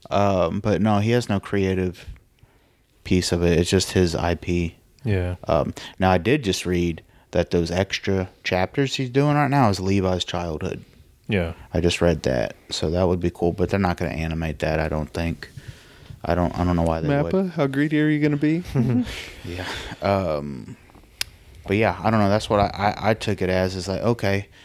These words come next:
Speaker 1: it's not closed because life doesn't close. It always,
Speaker 2: Yeah.
Speaker 1: it always finds a way, and it always,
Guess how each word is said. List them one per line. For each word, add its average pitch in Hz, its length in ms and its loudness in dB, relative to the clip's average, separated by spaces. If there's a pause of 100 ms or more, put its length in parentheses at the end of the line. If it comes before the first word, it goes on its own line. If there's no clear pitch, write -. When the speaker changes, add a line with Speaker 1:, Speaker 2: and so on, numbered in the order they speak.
(160)
Speaker 1:
it's - 240 -6
not 104 320 2
closed 120 400 2
because 95 260 -2
life 98 260 2
doesn't 90 520 -2
close. 90 560 -4 (680)
It 87 80 -2
always, 90 600 -2 (180)
Speaker 2:
Yeah. 92 200 -4
Speaker 1:
it 87 100 -4
always 92 280 2
finds 95 320 2
a 104 60 2
way, 107 340 2 (340)
and 87 240 -2
it 82 60 -6
always, 90 720 2